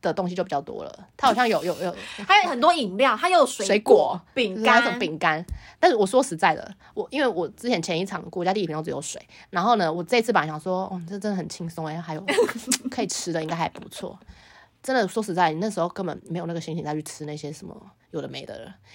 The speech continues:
Speaker 1: 因为你的压力真的已经够大了，<laughs> 就是想说喝个什么，呃，运动饮料就赶快，还没喝完就已经
Speaker 2: 上路了。
Speaker 1: 要，一定要上路了。所以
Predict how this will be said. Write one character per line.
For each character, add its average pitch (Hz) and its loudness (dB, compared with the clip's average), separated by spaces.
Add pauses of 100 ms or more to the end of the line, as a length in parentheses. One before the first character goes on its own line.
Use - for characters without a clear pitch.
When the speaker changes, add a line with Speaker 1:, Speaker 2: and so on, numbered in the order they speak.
(160)
Speaker 1:
因 254 0
为 240 6
你 175 -4
的 160 -2
压 170 4
力 180 2
真 175 -4
的 160 -4
已 160 -6
经 156 -6
够 156 -2
大 220 -2
了， 262 0 (100)
<laughs> - -10
就 233 6
是 175 -4
想 170 -2
说 214 2
喝 220 -2
个 196 2
什 165 -6
么， 151 -8 (520)
呃， 180 -6
运 208 -2
动 202 0
饮 147 -4
料 165 -2
就 170 -4
赶 - -8
快， 156 -6 (1000)
还 - -4
没 180 0
喝 202 0
完 185 6
就 170 -2
已 175 -4
经 165 -2 (180)
Speaker 2:
上 220 -4
路 208 2
了。 175 -8
Speaker 1:
要， 220 0
一 214 6
定 240 6
要 247 10
上 233 2
路 185 0
了。 170 2 (540)
所 - 0
以 202 2